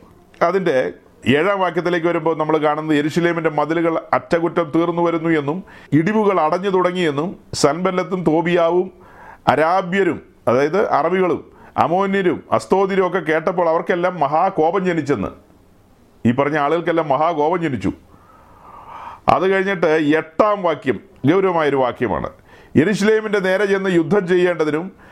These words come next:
അവിടെ കലക്കം വരുത്തേണ്ടതിനും അവർ ഒക്കെയും ഒന്നിച്ചുകൂടി കൂട്ടുകെട്ടുണ്ടാക്കി." ഉം. ഞാൻ ഇടയ്ക്ക് ഒരു കാര്യം കൂടെ സൂചിപ്പിക്കട്ടെ. ഈ അടുത്ത കാലത്ത് ഒത്തിരി ആളുകൾ ഇതുപോലെ കൂട്ടുകെട്ടുണ്ടാക്കിക്കൊണ്ട്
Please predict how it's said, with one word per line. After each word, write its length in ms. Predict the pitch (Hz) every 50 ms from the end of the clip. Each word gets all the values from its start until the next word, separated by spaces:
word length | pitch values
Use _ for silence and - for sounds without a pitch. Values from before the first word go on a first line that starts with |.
| - - -
അവിടെ 240 | 135 151 170 185 180 - -
കലക്കം 420 | 151 156 180 190 - - 226 220
വരുത്തേണ്ടതിനും 720 | 208 196 190 180 143 190 185 175 156 151 151 151 165 185 - - -
അവർ 300 | 131 151 180 208 202 190
ഒക്കെയും 440 | 180 - 185 175 185 185 175 160
ഒന്നിച്ചുകൂടി 800 | 160 170 202 233 220 - - 202 143 127 123 117 120 143 180 - - - - - - _
കൂട്ടുകെട്ടുണ്ടാക്കി." 1000 | _ - 190 254 - - 262 254 247 226 165 208 190 156 151 151 120 113 95 80 - - - _ _ _ _ _ _ _ _ _ -
ഉം. 840 | 110 120 127 127 123 120 110 104 98 85 76 67 - - - - - _ - _ - _ _ _ _ _ _ _ _ _ _ _ _ _ _ _ _ _ _ _ _ _ _ -
ഞാൻ 200 | 127 135 139 143
ഇടയ്ക്ക് 240 | 135 131 143 139 156
ഒരു 220 | 139 131 160 165
കാര്യം 180 | 147 139 143 139
കൂടെ 100 | 139 139
സൂചിപ്പിക്കട്ടെ. 640 | 135 123 127 131 127 135 113 110 92 80 87 113 - - - _ _ _ _ - _ _ _ _ _ - - - _ - _ - - - - _ - _ _ - _ 117
ഈ 80 | 131
അടുത്ത 240 | 151 135 127 135 139
കാലത്ത് 420 | 180 180 170 156 151 156 151 147
ഒത്തിരി 600 | 156 135 127 - - - - - 277 302 196 170
ആളുകൾ 600 | 143 127 120 123 127 143 151 143 131 113 98 - - - -
ഇതുപോലെ 460 | 127 135 147 156 165 170 175 170 165
കൂട്ടുകെട്ടുണ്ടാക്കിക്കൊണ്ട് 1120 | 143 135 139 147 147 175 180 180 170 180 - 135 135 131 127 127 120 110 101 92 98 120